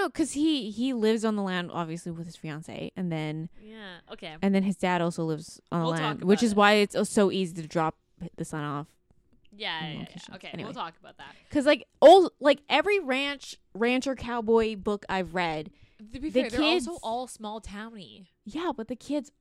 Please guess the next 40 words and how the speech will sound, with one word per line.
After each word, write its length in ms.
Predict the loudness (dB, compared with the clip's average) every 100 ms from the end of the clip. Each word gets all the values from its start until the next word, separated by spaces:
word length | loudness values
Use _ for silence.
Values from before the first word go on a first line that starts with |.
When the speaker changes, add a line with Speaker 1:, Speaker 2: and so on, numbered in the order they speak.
| -10
Speaker 1:
like, 120 | -8
Speaker 2:
You 60 | -6
can 100 | -4
only 160 | -4 -2
go 160 | -4 -4
so 200 | -2 -2
far. 320 | -2 -2 0
Speaker 1:
they, 180 | -2 -2
they, 260 | -2 -2 -2 -10 -16 -14
Speaker 2:
<laughs> 360 | -12 -12 -12 -4
Speaker 1:
like, 280 | 2 2 4
at 100 | 2
least 240 | 0 -2
a 60 | -2
couple 380 | 0 -2 0 -2
of 60 |
the 80 | -4
kids 300 | -2 -4 -4
just, 160 | -6 -4
like, 200 | -4 -4
build 240 | -2 0
a 60 | 0
house 320 | -2 -6 -4
on 120 | -4
the 60 | -4
ranch. 520 | -4 -4 -6 -10 -16 -8
And 140 | -4
I 140 | 0 0
was 200 | 0 -2
like, 200 | -4 0
I 80 | 0
just 220 | 0 0
found 200 | 2 4
it 60 | 6
all 160 | 6 6
weird 300 | 4 4 2
that 100 | 0
they 100 | 0
all 140 | 0
still 520 | -2 -2 0 0 -2